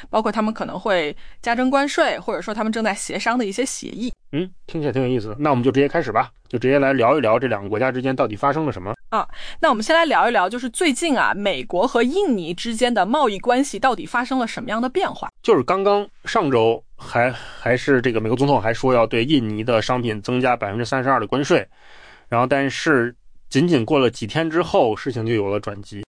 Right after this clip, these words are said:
Speaker 1: 对，这个从威胁要加征关税到说达成了一个很棒的协议啊，这个中间到底发生了什么？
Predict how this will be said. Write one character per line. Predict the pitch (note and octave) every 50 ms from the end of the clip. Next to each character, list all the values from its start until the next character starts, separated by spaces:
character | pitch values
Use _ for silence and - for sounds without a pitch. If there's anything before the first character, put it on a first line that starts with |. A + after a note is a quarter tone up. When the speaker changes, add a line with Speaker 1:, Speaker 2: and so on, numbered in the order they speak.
| - -
Speaker 1:
对， | B3+ A#3 G#3 F3+ F3
这 | - D4
个 | C#4 B3+
从 | B3 - A#3 G#3+ A3+ B3+ B3+
威 | B3+ E4 F4 F#4+ A4+
胁 | - - - E3+ E3+
要 | G3 G#3+ F#3
加 | F3 - A#3 A3+ A3+
征 | A3+ A#3 A#3 A#3+
关 | A#3+ B3 A#3+ B3+
税 | B3+ - B3 G3 G3+
到 | - A#3+ A3 G3+ F3+ F3 E3+
说 | F3+ - A3 G#3+ A3
达 | G#3+ G3+ E3+ F#3
成 | A3 - A#3+ A3
了 | G3+
一 | G3
个 | F#3 A3+ A3
很 | G#3 - -
棒 | - A3+ G#3 G3
的 | F#3
协 | F3+ - - E3 D#3
议 | G3+ A3+ A#3
啊， | F3 E3+
这 | F#3 A#3
个 | A#3
中 | G#3+ B3+ B3+
间 | C4+ C4+
到 | B3+ C#4 C4
底 | G#3 E3+ -
发 | - G#3 G#3
生 | A3 A#3 A3+ A#3+
了 | A3+
什 | G3+ -
么？ | -